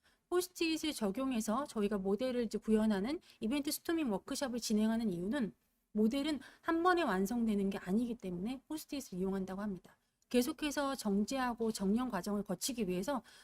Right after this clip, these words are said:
붙였다 뗐다, 붙였다 뗐다 하면서 점점 발전시켜 나가는 거죠. 이벤트 스토밍에 대해서는 제가 여기에 기재해 놓은 저 알베르토 브로돌-, 어, 브렌돌리니라는 분이 이 방법론을 만들었고 사이트에 보시면 이제 저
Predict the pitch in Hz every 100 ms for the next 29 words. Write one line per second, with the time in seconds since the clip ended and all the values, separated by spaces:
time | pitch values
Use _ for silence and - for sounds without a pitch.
0 | _ 233 254 302 285 311 311 277 214 196
1 | 214 233 254 277 226 190 208 330 - -
2 | 208 226 226 202 180 269 - 254 180 170
3 | 180 160 - - - - _ - _ 240
4 | 214 330 339 - 381 370 359 330 202 196
5 | 202 208 208 196 196 175 196 196 190 190
6 | 226 208 294 277 202 214 339 - - -
7 | - 196 180 180 - 196 208 294 - 277
8 | 247 _ - 247 262 262 247 233 208 190
9 | 185 220 285 302 262 247 - 240 233 226
10 | 226 220 214 220 - _ - 208 247 226
11 | 190 277 381 - - 233 226 196 262 277
12 | 262 202 180 185 170 - 285 220 - -
13 | 370 381 - 320 214 202 226 220 214 214
14 | 196 190 214 196 190